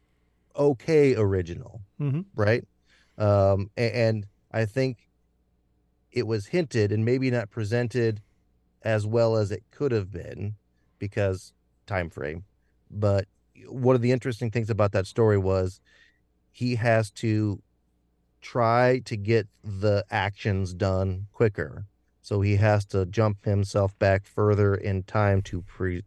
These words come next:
Speaker 1: to a time that he can make the thing to do the stuff to get the things. But they, w-, one of the,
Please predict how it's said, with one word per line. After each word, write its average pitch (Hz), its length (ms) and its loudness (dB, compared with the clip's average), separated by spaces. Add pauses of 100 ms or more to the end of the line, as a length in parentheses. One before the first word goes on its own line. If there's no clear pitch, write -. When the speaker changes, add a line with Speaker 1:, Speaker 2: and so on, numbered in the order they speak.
(160)
Speaker 1:
to 101 220 0
a 85 60 0 (120)
time 135 460 2 (340)
that 90 100 -4
he 107 140 0
can 101 260 4 (160)
make 107 400 4
the 110 120 4
thing 101 360 2
to 95 100 -8
do 101 280 0
the 95 120 -2
stuff 98 380 0
to 101 80 -6
get 95 240 -4
the - 80 -8
things. 95 500 -2 (380)
But 107 160 0
they, 104 300 6 (240)
w-, 117 320 -2
one 127 260 4
of 123 80 6
the, 110 180 4